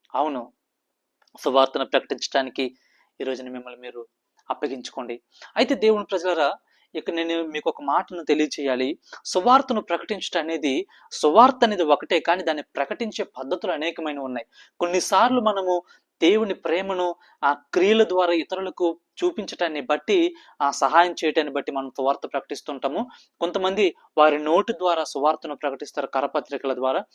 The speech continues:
కొంతమంది వారి జీవితాన్ని యేసుక్రీస్తు ప్రభు వలె జీవించి వారు సువార్తను ప్రకటిస్తూ ఉంటారు. ఈ రకంగా సువార్త అనేది ఒకటి, యేసుక్రీస్తు ప్రభు వారిని గురించి మనం చెప్పటమే. అయితే ఆ చెప్పే పద్ధతులు అనేకమైనవి ఉన్నాయి.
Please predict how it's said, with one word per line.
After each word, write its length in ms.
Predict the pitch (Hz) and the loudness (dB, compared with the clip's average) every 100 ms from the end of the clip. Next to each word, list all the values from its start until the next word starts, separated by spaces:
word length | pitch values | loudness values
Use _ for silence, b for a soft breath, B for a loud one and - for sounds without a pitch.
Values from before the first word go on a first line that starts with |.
| b b - | b b -6
కొంతమంది 600 | 180 220 208 214 208 165 b - | -2 0 0 0 -2 -2 b 2
వారి 160 | 151 147 | 2 2
జీవితాన్ని 840 | 127 160 220 247 220 185 156 147 b b 151 | -2 -2 0 0 0 -2 -4 -6 b b 2
యేసుక్రీస్తు 680 | 220 233 254 254 226 - | 2 2 -4 -4 -6 -4
ప్రభు 320 | 220 - 190 220 | -6 -6 -6 -4
వలె 380 | 202 202 226 | -2 2 2
జీవించి 880 | 165 - 190 269 285 247 - 151 123 _ _ _ _ _ - | 2 -2 2 2 4 0 0 -4 -4 _ _ _ _ _ 0
వారు 160 | 143 | 0
సువార్తను 540 | 139 139 147 175 180 156 | 0 0 2 2 -2 -8
ప్రకటిస్తూ 520 | 151 139 143 131 147 | -6 -6 -8 -6 -4
ఉంటారు. 340 | 139 135 127 - B B 233 | -2 -2 -2 -4 B B 6
ఈ 120 | 277 | 6
రకంగా 480 | 233 - 254 185 135 b - | 6 0 2 2 0 b -12
సువార్త 500 | - 185 247 285 262 | -2 4 6 6 4
అనేది 200 | 233 185 | 4 4
ఒకటి, 340 | 156 156 226 | 4 2 2
యేసుక్రీస్తు 760 | 170 156 196 233 220 214 - 190 | 4 4 4 2 -2 -2 -2 -4
ప్రభు 320 | - 147 165 | -2 0 4
వారిని 360 | 165 156 156 | 6 4 2
గురించి 320 | 151 156 - 156 | -12 -12 -6 -6
మనం 140 | 139 | -6
చెప్పటమే. 560 | 127 139 147 139 139 160 B B - | -6 -6 -4 -4 -4 -8 B B -2
అయితే 420 | 160 185 185 156 b _ - | -2 2 0 0 b _ 2
ఆ 160 | 151 151 160 | 4 2 -2
చెప్పే 240 | 151 240 | -4 -6
పద్ధతులు 600 | 233 156 143 165 170 165 143 | -2 -2 -2 -2 0 0 -4
అనేకమైనవి 580 | 151 165 165 151 147 | -2 -4 -4 -8 -8
ఉన్నాయి. 240 | 139 139 | -8 -6